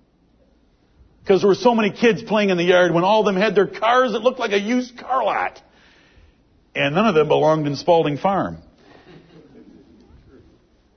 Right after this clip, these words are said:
All the labor of man is for his mouth, and yet the appetite is not filled. Solomon's teaching us about contentment.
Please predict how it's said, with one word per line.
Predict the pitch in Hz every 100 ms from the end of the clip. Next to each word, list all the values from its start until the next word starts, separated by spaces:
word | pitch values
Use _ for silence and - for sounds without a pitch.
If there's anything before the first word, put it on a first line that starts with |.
| _ _ _ _ _ _ _ - _ _
All | - 240 294
the |
labor | 311 311 262 254
of | 196
man | 247 254
is | 233
for | - 220
his | 185
mouth, | 180 220 262 -
and | 180 180
yet | 214
the | 190 196
appetite | 233 240 - 247 202
is | -
not | 208 208 -
filled. | 214 147
Solomon's | - 226 247 240 190 -
teaching | 226 233 226
us | 214
about | 196 202 202
contentment. | 165 135 143 123 101